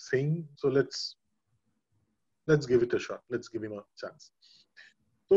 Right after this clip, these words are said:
এইভাবে শুরু হয়। তারপর বুম্বাদার সাথে একটা অ্যাপয়েন্ট, বুম্বাদা তখন হাউসফুলের shooting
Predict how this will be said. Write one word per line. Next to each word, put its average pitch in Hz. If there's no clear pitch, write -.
এইভাবে 196
শুরু 170
হয়। 143
তারপর 156
বুম্বাদার 170
সাথে 165
একটা 156
অ্যাপয়েন্ট, 139
বুম্বাদা 143
তখন 156
হাউসফুলের 156
shooting 139